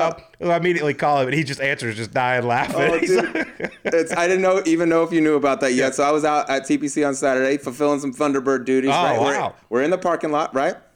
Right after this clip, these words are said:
Speaker 2: Your car pulls in. I'm like, "Oh, shit." And I'm looking, and I'm like, "Oh, it's Gary," right? So I'm like, immediately, like, stop. I'm like, "Hey, sir, can I see a credential?" Or whatever. He's like, "Hey, what's up?" We start talking. And he's, like, giggling. And I'm like, he's like, "Look at this, look at this, look at this." <laughs> He points me into the screen. He's like, "Look, I changed his name to Little Dick on here." <laughs>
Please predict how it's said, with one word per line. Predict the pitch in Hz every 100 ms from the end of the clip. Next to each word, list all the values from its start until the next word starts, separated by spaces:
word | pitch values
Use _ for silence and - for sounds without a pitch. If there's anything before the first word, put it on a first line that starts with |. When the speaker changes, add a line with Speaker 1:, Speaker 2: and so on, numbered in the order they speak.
| _
Speaker 2:
Your | 127 165
car | 170 240
pulls | - 123 104
in. | 110
I'm | 110
like, | 135
"Oh, | 202
shit." | - -
And | -
I'm | 120
looking, | 135 143 131
and |
I'm | 117
like, | 113
"Oh, | 117
it's | 101 -
Gary," | 95 87 -
right? | 98 110 -
So | 117
I'm |
like, | 110 104
immediately, | 120 135 135 123
like, | 107
stop. | - 120
I'm | 117
like, | 113 101
"Hey, | 123
sir, | 104 110
can | 104 110
I |
see | 101 113
a | 104
credential?" | 101 117 113 113
Or |
whatever. | 107 104
He's | 101
like, | 110
"Hey, | 113
what's | 110 113
up?" | 107
We | 101
start | 113 101
talking. | 110 104 113 113 - _ _ -
And | 127
he's, | 131
like, | 127
giggling. | 95 131 123 101
And | 95
I'm | 98
like, | 101
he's | 110
like, | 117
"Look | 135 127
at |
this, | 104
look | 139 127
at |
this, | -
look | 127
at | 110
this." | - 139 -
<laughs> |
He | 170
points | - 170 -
me | 175
into | 151
the | 160
screen. | 131 - 147
He's | 147
like, | 135 - 80
"Look, | 156
I | 147
changed | 123 165 156
his | 139 120
name | 143 143
to | 117
Little | 131 139
Dick | 120 123 113
on | 131 143
here." | -
<laughs> | -